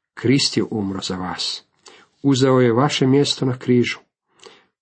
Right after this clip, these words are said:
Dragi moji prijatelji, ako se pouzdajete u njega,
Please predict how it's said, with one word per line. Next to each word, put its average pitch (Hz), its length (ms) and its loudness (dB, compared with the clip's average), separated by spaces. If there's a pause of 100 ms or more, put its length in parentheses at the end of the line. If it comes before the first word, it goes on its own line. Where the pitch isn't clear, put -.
Dragi 101 580 -2
moji 98 280 -6
prijatelji, 98 640 -2 (1000)
ako - 260 -4
se - 260 -2
pouzdajete 127 680 0
u 123 80 4
njega, 101 260 -4